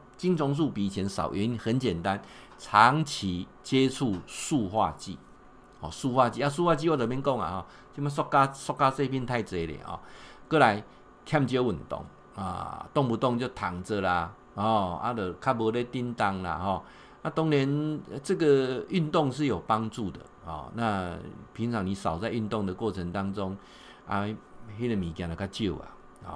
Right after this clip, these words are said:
啊，过来，上重要，我说运动不是那个运动哦，<laughs> 是户外的运动哦，吼，啊，过来就是讲，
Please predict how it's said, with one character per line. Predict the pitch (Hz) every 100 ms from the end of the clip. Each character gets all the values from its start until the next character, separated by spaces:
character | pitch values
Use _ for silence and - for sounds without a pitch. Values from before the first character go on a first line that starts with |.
| - -
啊， | -
过 | 185
来， | 117 107 - -
上 | 113 98
重 | 90
要， | -
我 | 120 143 151
说 | 247
运 | 254 240
动 | 247
不 | 202
是 | 214
那 | 226
个 | 208
运 | 208
动 | 208 196
哦， | 160 - 160 160 -
<laughs> | -
是 | -
户 | 180 - 233 196
外 | 208 185
的 | 165
运 | 165 156
动 | 170 139
哦， | 120
吼， | 120 98 - - - -
啊， |
过 | 165 196
来 | 143
就 | 113
是 | 107
讲， | 135